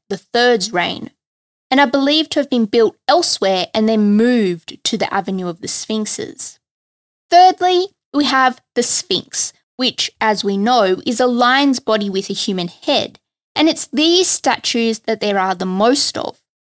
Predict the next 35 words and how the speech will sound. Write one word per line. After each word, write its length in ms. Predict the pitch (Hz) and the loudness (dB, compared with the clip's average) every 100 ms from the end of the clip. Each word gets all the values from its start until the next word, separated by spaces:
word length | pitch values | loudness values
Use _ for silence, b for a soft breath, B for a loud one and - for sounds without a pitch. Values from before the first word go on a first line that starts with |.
| _ _ _ - | _ _ _ 0
We 120 | 285 | 2
also 300 | 370 370 392 | 4 2 2
know 260 | 302 277 | 4 2
them 200 | 262 262 | 2 -2
to 120 | 247 262 | -2 -2
have 120 | - | -2
been 180 | 240 214 | -2 0
made 280 | 208 214 | 0 -2
during 180 | 196 233 | -2 -2
the 100 | 247 | -2
time 440 | 247 - 196 202 196 | -4 -6 -4 -4 -6
of 100 | 220 | -6
Nectanebo 720 | 202 - - 233 226 214 202 | -6 -6 -6 -4 -2 -2 -2
the 80 | 175 | -2
First's 720 | - - 208 202 - - - | -8 -2 0 0 -2 -4 -6
reign. 440 | 240 - - - - _ _ _ _ _ | -4 -6 -8 -16 -20 _ _ _ _ _
So, 440 | - 311 330 339 330 | 0 4 4 4 0
since 380 | - 294 262 | -2 0 0
he 140 | - 233 | 0 -4
finished 440 | - 370 370 - | -4 -2 0 0
the 120 | 269 | 0
avenue 380 | 226 - 202 185 | 0 0 0 0
off, 240 | 180 254 - | 0 0 0
it 240 | 294 - | -2 -2
makes 340 | 302 359 320 - | -2 0 -2 -4
sense 380 | - 269 220 - | -2 0 -2 -4
that 200 | 214 - | -6 -2
there 240 | 214 202 | -2 0
are 220 | 190 185 | 0 -2
more 360 | 190 214 254 226 | 0 2 4 2
of 160 | 190 | 0
them 240 | - 190 180 | -4 -4 -4
than 160 | 180 | -4
the 100 | 175 | -4
rest. 580 | 175 220 - - - - | -2 -2 -2 -8 -8 -14